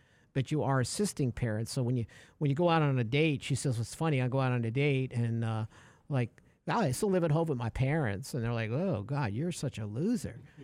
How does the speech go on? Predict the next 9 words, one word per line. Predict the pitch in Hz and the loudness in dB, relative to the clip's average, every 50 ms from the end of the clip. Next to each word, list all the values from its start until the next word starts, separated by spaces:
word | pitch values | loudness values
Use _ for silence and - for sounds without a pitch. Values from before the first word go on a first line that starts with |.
| - - - | -18 -10 -4
But | 175 151 170 165 160 143 165 | 0 2 2 2 2 2 0
it's | 160 - - 151 | -2 0 0 2
really | 151 190 226 247 247 202 170 151 143 135 135 | 4 4 4 6 4 4 4 4 4 4 4
noble | 139 147 175 226 214 160 131 123 127 | 4 4 4 2 2 2 2 2 2
what | 135 139 131 | 0 0 0
she's | - - 139 123 - | 2 2 2 2 4
doing. | - 175 240 220 160 139 113 123 | 4 4 6 6 6 4 4 2
<laughs> | 131 | 2
She's, | - - - 131 113 - 220 196 156 135 - - | 2 2 2 2 4 6 6 4 4 2 0 -4